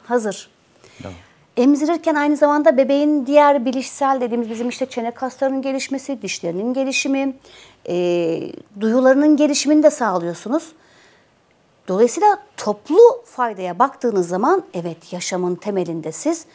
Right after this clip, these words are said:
Speaker 1: sağlam bir kayayı oraya koyuyorsunuz, temeli oluşturuyorsunuz. Üzerine de binayı inşa etmeye başlıyorsunuz.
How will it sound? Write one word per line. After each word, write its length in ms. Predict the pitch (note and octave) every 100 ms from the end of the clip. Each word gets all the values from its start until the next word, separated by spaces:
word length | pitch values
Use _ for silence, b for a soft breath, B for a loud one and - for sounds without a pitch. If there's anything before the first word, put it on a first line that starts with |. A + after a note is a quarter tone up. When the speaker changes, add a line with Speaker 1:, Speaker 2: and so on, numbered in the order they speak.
| b b
Speaker 1:
sağlam 680 | - - B3+ A3 F#3 F3 F3
bir 180 | F3+ E3
kayayı 360 | - C4 G#3 F3
oraya 220 | E3+ D#3+ D3+
koyuyorsunuz, 840 | - C#4+ C#4 C4+ C4+ C4 C4 -
temeli 320 | - F#3+ F3 E3
oluşturuyorsunuz. 880 | A3 C4 - C4+ C4+ C4 C4 C#4 C4+ b b b -
Üzerine 400 | D4+ C4+ A#3+ A#3+
de 160 | A#3+
binayı 340 | G#3+ G3+ F#3+ F3+
inşa 360 | E3 - D#3
etmeye 300 | - E3 E3+
başlıyorsunuz. 680 | E3 E3 - - - -